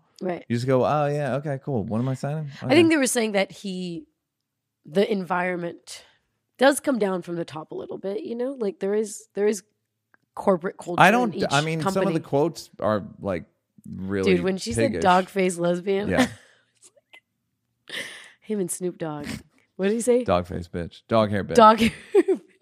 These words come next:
Speaker 1: Horse-faced
Speaker 2: Hor-
Speaker 1: lesbian. That what it was.
Speaker 2: Yeah.
Speaker 1: That's what it was.
Speaker 2: Uh, yeah, don't get your, who said it? Snoop or Michael Bloomberg?
Speaker 1: <laughs>
Speaker 2: Um, yeah, the,
Speaker 1: But yeah,
Speaker 2: so
Speaker 1: the
Speaker 2: that
Speaker 1: strategy
Speaker 2: was
Speaker 1: seems kind of like it's gonna flop as
Speaker 2: Yeah,
Speaker 1: soon
Speaker 2: I
Speaker 1: as
Speaker 2: just think Bernie's gonna win,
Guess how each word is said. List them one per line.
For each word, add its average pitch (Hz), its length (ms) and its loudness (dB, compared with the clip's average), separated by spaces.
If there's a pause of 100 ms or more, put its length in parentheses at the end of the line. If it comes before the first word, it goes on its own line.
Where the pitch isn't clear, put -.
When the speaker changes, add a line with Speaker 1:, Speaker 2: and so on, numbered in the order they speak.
(600)
Speaker 1:
Horse-faced 311 600 6
Speaker 2:
Hor- 233 100 -4
Speaker 1:
lesbian. 180 320 2
That 180 160 0
what 202 140 -2
it 202 60 -4
was. 143 100 0
Speaker 2:
Yeah. 104 140 4
Speaker 1:
That's 202 120 -6
what 208 100 -6
it 85 80 -6
was. - 80 -12 (140)
Speaker 2:
Uh, 73 400 0 (380)
yeah, 101 260 0
don't 98 200 -6
get 92 220 -6
your, 85 200 -8 (280)
who 120 180 2
said 95 260 0
it? - 140 -14
Snoop 180 420 -2
or 104 80 0
Michael 104 300 -2
Bloomberg? 80 280 2
Speaker 1:
<laughs> 381 40 8 (840)
Speaker 2:
Um, 101 640 0 (580)
yeah, 127 340 8
the, 69 100 -8
Speaker 1:
But 127 280 6
yeah, 262 160 6
Speaker 2:
so - 0 -
Speaker 1:
the 160 140 6
Speaker 2:
that 135 40 4
Speaker 1:
strategy 247 380 6
Speaker 2:
was 220 100 -4
Speaker 1:
seems 190 320 -4
kind 180 220 -4
of 151 180 -8
like - 320 -14 (140)
it's - 100 -18
gonna 262 220 -2
flop 170 400 -6
as 135 100 -2
Speaker 2:
Yeah, 160 120 10
Speaker 1:
soon 151 40 10
Speaker 2:
I 131 60 6
Speaker 1:
as 127 80 -2
Speaker 2:
just 151 180 -6
think 143 160 -4
Bernie's 120 320 -2
gonna 107 160 -4
win, 107 540 -2